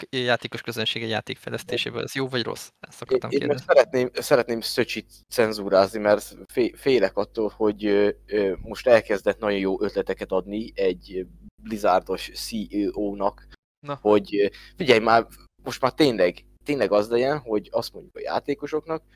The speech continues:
Speaker 2: hogyha fizettek, akkor lehet, hogy figyelünk rátok, miközben a béta játékunkat tesztelitek.
Speaker 3: Hm.
Speaker 2: Mert nem ezt mondod, Szöcsi, most igazából, hogy,
Speaker 1: Nem ezt
Speaker 2: ö,
Speaker 1: mondom, hanem hogy, hogy
Speaker 2: hanem
Speaker 1: megveszed a
Speaker 2: hogy az
Speaker 1: játékot, ezt, azt te így is úgy megkapod, csak annyi, hogy izé,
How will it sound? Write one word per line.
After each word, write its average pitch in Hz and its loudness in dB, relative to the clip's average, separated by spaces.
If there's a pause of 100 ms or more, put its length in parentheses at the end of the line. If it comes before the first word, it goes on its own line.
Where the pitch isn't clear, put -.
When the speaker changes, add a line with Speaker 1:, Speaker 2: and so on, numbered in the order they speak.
(120)
Speaker 2:
hogyha 110 -6
fizettek, - -2 (160)
akkor 107 -2 (260)
lehet, - 0 (340)
hogy 95 -4
figyelünk 85 -4
rátok, 76 -6 (380)
miközben 113 2
a - -6
béta 101 -2
játékunkat 87 -4
tesztelitek. - -18 (360)
Speaker 3:
Hm. 151 -20 (1040)
Speaker 2:
Mert 107 0
nem 110 4
ezt 117 2
mondod, 175 0
Szöcsi, - -8
most 82 -14
igazából, 104 0
hogy, 107 2
Speaker 1:
Nem 101 -4
ezt 107 6
Speaker 2:
ö, 107 6
Speaker 1:
mondom, 127 -2
hanem 143 0
hogy, 151 -4
hogy 170 -8
Speaker 2:
hanem 165 8
Speaker 1:
megveszed 170 4
a 170 10
Speaker 2:
hogy 165 8
az 139 6
Speaker 1:
játékot, 147 4
ezt, - -8
azt 151 -4
te 160 0
így 151 0
is 120 -4
úgy 117 -6
megkapod, 165 -4
csak - -4
annyi, 131 -2
hogy 123 -8
izé, 123 -6